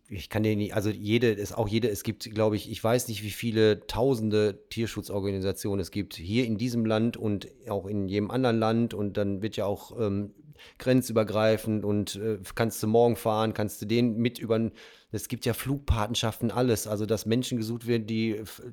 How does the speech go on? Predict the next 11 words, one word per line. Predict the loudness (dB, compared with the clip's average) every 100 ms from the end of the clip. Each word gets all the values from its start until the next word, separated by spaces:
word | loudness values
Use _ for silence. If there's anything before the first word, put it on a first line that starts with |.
| -14
zufällig | -6 -6 -2 -2 0 0
irgendeinen | 0 0 -4
Flug | -2 -2 -2
sitzen, | -6 -6 -2 0
wo | 0
dann | 0 2
der | 2 2
Hund | 0 0 0
als | 0 0
Passagier, | 0 0 0 2 2 2 0 0
äh, | 2